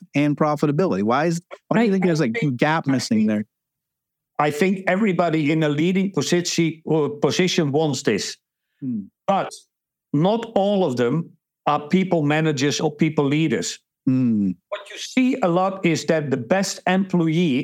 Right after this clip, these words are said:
Speaker 2: in his field becomes the next manager.
Speaker 1: Right, right.
Speaker 2: But it doesn't mean that he has the skills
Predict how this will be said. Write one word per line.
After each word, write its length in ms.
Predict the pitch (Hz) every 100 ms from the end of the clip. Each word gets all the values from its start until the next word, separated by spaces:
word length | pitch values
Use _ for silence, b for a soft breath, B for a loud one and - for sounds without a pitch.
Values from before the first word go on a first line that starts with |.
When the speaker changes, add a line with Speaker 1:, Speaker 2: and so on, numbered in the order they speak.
| 160
Speaker 2:
in 140 | 156
his 160 | 156 139
field 480 | - 208 131 123
becomes 640 | 131 160 165 160 139 - - _ _ _
the 100 | 156
next 320 | 156 156 -
manager. 480 | 165 180 151 98 - _ _ _
Speaker 1:
Right, 580 | 110 107 110 113 110 - - _ -
right. 440 | 107 110 87 - - _ _ _ _
Speaker 2:
But 120 | 175
it 140 | 185 190
doesn't 480 | 233 233 208 180 180 - -
mean 640 | 180 165 190 220 156 175 185
that 220 | 170 170
he 200 | 165 196
has 320 | 170 180 160
the 160 | - 156
skills 1080 | - - - - 285 247 135 170 190 - -